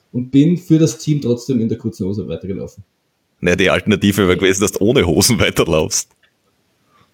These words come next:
Speaker 1: Nee, ich hätte aber eine, aber eine andere auch mitgehabt. Die hast mir, die hast du mir erst dort, äh, gesagt, dass du sie hast und ob ich darin laufen will. Und ich habe dir sofort zugesagt. Das heißt, ich hätte schon noch die Hose wechseln können.
Speaker 2: Ja, das stimmt.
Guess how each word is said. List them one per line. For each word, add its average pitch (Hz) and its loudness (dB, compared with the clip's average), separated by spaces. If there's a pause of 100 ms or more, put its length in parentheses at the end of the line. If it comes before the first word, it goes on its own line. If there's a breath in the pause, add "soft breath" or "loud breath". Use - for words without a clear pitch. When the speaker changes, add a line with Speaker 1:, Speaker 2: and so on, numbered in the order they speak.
Speaker 1:
Nee, 90 -4
ich - -6
hätte 98 -2
aber 107 4
eine, 107 2
aber 95 0
eine 107 4
andere 110 2
auch 101 -2
mitgehabt. - -4
Die 104 4
hast 107 -2
mir, 110 2
die 123 4
hast 123 2
du 127 6
mir 117 6
erst 113 0
dort, 120 0
äh, 107 2 (160)
gesagt, 113 -2
dass 120 -4
du 117 -2
sie 107 2
hast 113 -6
und 113 2
ob 101 2
ich 104 -4
darin 104 4
laufen 107 2
will. 104 2
Und 101 0
ich 95 -8
habe 104 -2
dir - -16
sofort 107 -6
zugesagt. 113 -4 (320 soft breath)
Das - -8
heißt, 98 0
ich - -6
hätte 113 2
schon 120 2
noch 117 2
die 113 0
Hose 110 0
wechseln 120 -8
können. 82 -6
Speaker 2:
Ja, 92 -6
das 87 0
stimmt. 78 -4